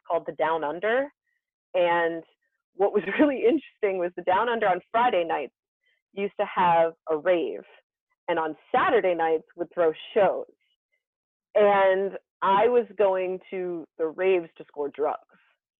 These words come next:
and I was just there. But Nate and John and Dan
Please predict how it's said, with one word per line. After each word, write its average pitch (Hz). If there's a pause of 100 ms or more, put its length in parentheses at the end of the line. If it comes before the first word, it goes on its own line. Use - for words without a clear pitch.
(120)
and 170
I 170
was 170
just 160 (360)
there. 175 (120)
But 175 (440)
Nate 202
and 185 (100)
John 202
and 156
Dan 180